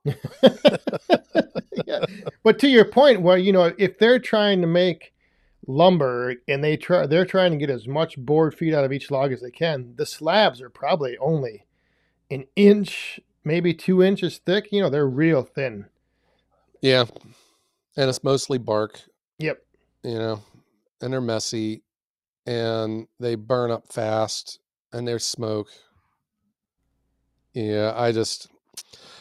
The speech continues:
Speaker 1: it's this, it's the same thing as to why I don't mess with pine, 'cause I turn down pine all the time. And it's simply because you gotta put the same amount of labor into it as you would if it was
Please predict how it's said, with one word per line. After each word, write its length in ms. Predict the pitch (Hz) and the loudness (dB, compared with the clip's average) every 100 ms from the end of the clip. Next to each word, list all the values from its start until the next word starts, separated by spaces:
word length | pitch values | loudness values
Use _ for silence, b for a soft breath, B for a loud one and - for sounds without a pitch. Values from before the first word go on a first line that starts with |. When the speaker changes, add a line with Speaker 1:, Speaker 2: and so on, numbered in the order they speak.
| B | B
Speaker 1:
it's 160 | 190 - | -2 0
this, 180 | 170 - | -4 -2
it's 200 | 190 - | -6 -4
the 80 | |
same 300 | - 240 240 | -2 0 -2
thing 640 | - 170 143 131 127 123 123 _ _ _ _ - | -4 -2 -2 -2 -6 -10 -14 _ _ _ _ -6
as 400 | 127 123 117 - | -2 -2 -4 -10
to 180 | - 110 | -16 -6
why 400 | 117 120 117 127 | 0 2 2 0
I 160 | 135 131 | 0 0
don't 240 | 123 120 | -2 -6
mess 300 | 123 117 - 120 | -8 -8 -8 -12
with 140 | 110 _ | -14 _
pine, 480 | - 120 95 90 - _ _ _ _ _ - | -8 -8 -8 -12 -20 _ _ _ _ _ -8
'cause 120 | 123 | -2
I 100 | 143 | -2
turn 300 | - 151 123 | -2 -6 -4
down 240 | 113 107 98 | -4 -4 -8
pine 480 | - 117 104 95 - _ | -8 -6 -6 -10 -16 _
all 200 | 139 127 | -2 -2
the 60 | 110 | -2
time. 420 | - 139 104 - _ _ _ _ _ _ _ _ - | -6 -6 -6 -14 _ _ _ _ _ _ _ _ -2
And 120 | 147 | -2
it's 120 | 139 | -2
simply 420 | - 175 170 156 131 | -4 -4 -4 -6 -6
because 640 | 113 - 165 131 120 113 | -8 -2 2 2 0 -6
you 100 | 151 | -8
gotta 160 | 175 185 | -4 -4
put 180 | - 175 | -6 -10
the 60 | 147 | -10
same 300 | - 151 147 | -6 -4 -4
amount 260 | 123 117 | -4 -4
of 80 | 107 | -2
labor 360 | 110 127 110 101 | -2 -2 -2 -4
into 460 | 113 120 - 110 98 | -6 -6 -8 -6 -6
it 120 | 104 | -6
as 200 | 110 98 | -6 -6
you 100 | 101 | -6
would 300 | 104 120 110 | 0 2 2
if 120 | 104 | -2
it 100 | 113 | -6
was 220 | 101 95 | -8 -16